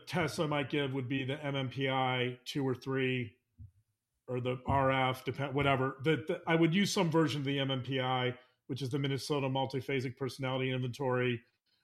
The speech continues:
which is a test that has been developed over many years, and it's a standard test for personal-, assessing personality qualities. And so I think the question is,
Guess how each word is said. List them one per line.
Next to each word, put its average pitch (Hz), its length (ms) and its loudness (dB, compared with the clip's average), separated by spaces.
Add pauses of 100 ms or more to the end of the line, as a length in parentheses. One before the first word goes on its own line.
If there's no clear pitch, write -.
which 151 180 2
is 147 140 2
a 156 60 0
test 165 440 6
that 147 240 4 (960)
has 160 220 4
been 151 160 2
developed 156 440 6
over 143 160 2
many 143 220 2
years, 143 880 2
and 135 500 0 (520)
it's 143 360 -4
a 147 120 -4
standard 151 440 4
test 143 720 0
for 135 220 0
personal-, 143 580 -2
assessing 147 340 -2
personality 139 880 0
qualities. 139 720 2 (1040)
And 147 180 0
so 156 240 8
I 156 60 10
think 156 220 4
the 147 80 -2
question 170 420 4
is, 143 460 2